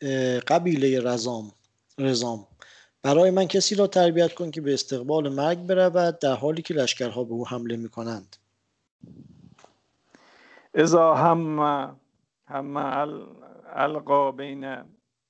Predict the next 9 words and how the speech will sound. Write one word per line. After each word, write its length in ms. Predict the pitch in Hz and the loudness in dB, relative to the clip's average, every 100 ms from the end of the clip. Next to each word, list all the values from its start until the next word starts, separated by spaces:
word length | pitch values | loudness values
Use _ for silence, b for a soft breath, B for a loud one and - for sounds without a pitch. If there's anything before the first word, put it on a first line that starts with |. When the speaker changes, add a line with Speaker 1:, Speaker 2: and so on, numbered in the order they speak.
| _ _ _ _ _ _ _ _ _ _ - | _ _ _ _ _ _ _ _ _ _ -8
Speaker 2:
عینیه 1040 | 127 123 120 131 151 156 147 139 131 127 _ _ _ _ | -8 -8 -10 -12 -10 -8 -6 -4 -4 -8 _ _ _ _
عزمه 400 | - 151 131 127 | 0 0 -2 -8
و، 460 | 127 135 127 123 127 127 131 - - | -8 -8 -12 -12 -12 -12 -16 -14 -6
و 80 | 131 | -4
نکب 840 | 131 151 - 156 131 135 127 - _ _ - | -2 -4 -2 -2 -2 -4 -4 -10 _ _ -14
عن 220 | 123 123 | -12 -12
ذکر 500 | 113 160 160 139 131 | -12 -10 -10 -8 -8
العواقب 1080 | 123 123 120 135 160 147 131 123 123 123 127 _ _ _ | -6 -4 -4 -2 -2 -4 -10 -12 -12 -14 -18 _ _ _
جانبا. 640 | 127 120 120 113 113 - | -10 -10 -10 -12 -14 -16